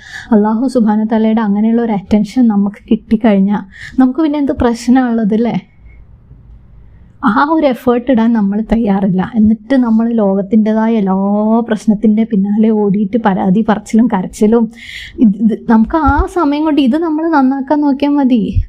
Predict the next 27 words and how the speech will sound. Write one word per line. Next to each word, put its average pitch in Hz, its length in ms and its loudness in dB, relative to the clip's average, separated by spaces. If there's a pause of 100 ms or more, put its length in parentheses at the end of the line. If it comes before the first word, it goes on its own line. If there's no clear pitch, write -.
(120)
അല്ലാഹു 247 400 2
സുബ്ഹാനഹു 262 360 0
വ - 60 -8
തആലയുടെ 277 240 0
ശ്രദ്ധ 220 400 0
കിട്ടിക്കഴിഞ്ഞാൽ 269 540 0
പിന്നെ 269 260 0
നമുക്ക് 302 300 -2
എന്ത് 277 260 2
പ്രശ്നം 285 520 -2
ഈ 302 60 0
ലോകത്ത്? 240 540 0 (1300)
ഇത്രയും 330 800 0
നല്ലൊരു 285 360 0
ഗിഫ്റ്റ് 254 400 0
അല്ലാഹു 254 360 0
നമ്മളെ 262 300 0
കൈ 254 280 2
കൊണ്ടുവന്ന് 254 380 0
തന്നിട്ട്, 233 640 0 (420)
"നീ 269 100 4
ഇങ്ങനെ 294 320 0
ഇങ്ങനെയൊക്കെ 294 420 0
ചെയ്യുന്ന, 262 540 2
ഞാൻ 262 220 0
നിനക്ക് 262 240 0
ഇന്നതൊക്കെ 247 440 0